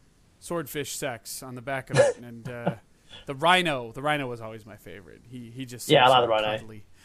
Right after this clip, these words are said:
Speaker 1: Um, what was the other one you get on this? Is the ostrich in
Speaker 2: Uh,
Speaker 1: this one?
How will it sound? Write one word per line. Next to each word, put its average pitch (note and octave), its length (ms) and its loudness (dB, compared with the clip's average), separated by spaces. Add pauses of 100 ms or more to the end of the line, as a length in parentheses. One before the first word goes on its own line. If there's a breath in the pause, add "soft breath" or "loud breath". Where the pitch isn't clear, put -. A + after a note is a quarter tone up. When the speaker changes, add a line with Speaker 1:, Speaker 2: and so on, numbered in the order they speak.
(280 soft breath)
Speaker 1:
Um, B2 500 -6 (640)
what D#3+ 80 -10
was D#3 100 -10
the D#3 80 -4
other D#3 100 -4
one C#3+ 120 -8
you C3 80 -10
get B2 160 -12
on A#2 80 -14
this? A#2+ 100 -14 (240)
Is C#3+ 160 -10
the D#3 100 -2
ostrich C#3 440 6
in B2+ 160 8
Speaker 2:
Uh, - 20 2
Speaker 1:
this - 180 -6
one? G3+ 200 -6